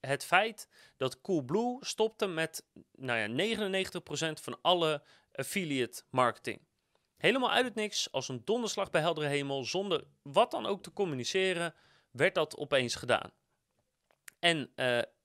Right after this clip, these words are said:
ik, ehm, eh, ik kwam daar vrij snel achter. Eh, de eigenaar van webwinkelcommunity punt N L, die kwam er ook vrij snel achter. En toen dachten we, "Hey, dat is toch wel een beetje raar."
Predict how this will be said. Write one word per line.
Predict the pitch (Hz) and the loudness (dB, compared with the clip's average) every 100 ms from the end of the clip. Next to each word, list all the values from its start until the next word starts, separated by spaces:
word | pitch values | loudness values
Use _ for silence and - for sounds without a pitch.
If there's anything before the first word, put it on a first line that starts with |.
| _ | _
ik, | - - - | 0 0 -6
ehm, | - 139 127 | 2 4 4
eh, | - 139 | 2 0
ik | - - | 2 0
kwam | 160 123 | 0 0
daar | 120 | 0
vrij | 147 131 | 0 0
snel | 127 110 | 0 2
achter. | 208 - 226 220 - _ _ _ _ _ | 2 2 -2 -2 -6 _ _ _ _ _
Eh, | 127 123 | -2 2
de | |
eigenaar | - 202 180 151 | 4 4 4 0
van | 139 | 2
webwinkelcommunity | 147 208 180 147 131 139 135 131 120 | 2 2 0 -4 -6 -4 -2 -2 -4
punt | 117 131 117 | -4 -6 -4
N | 117 | -4
L, | 107 - _ | -4 -6 _
die | 160 | -4
kwam | 160 175 | 2 2
er | 127 | 4
ook | 208 | 0
vrij | - 220 | 2 0
snel | 190 202 180 | 0 0 2
achter. | 175 - 151 147 - _ - - | 2 2 0 -2 -4 _ -20 -6
En | - | -4
toen | 180 | 0
dachten | 151 131 - | 2 2 0
we, | 135 | -2
"Hey, | 185 156 117 | 0 0 0
dat | - 147 - | 0 0 0
is | 139 | -6
toch | - 135 | -4 -2
wel | 135 | -2
een | 123 | 0
beetje | 123 120 131 | -2 -2 2
raar." | 190 233 226 | 2 2 0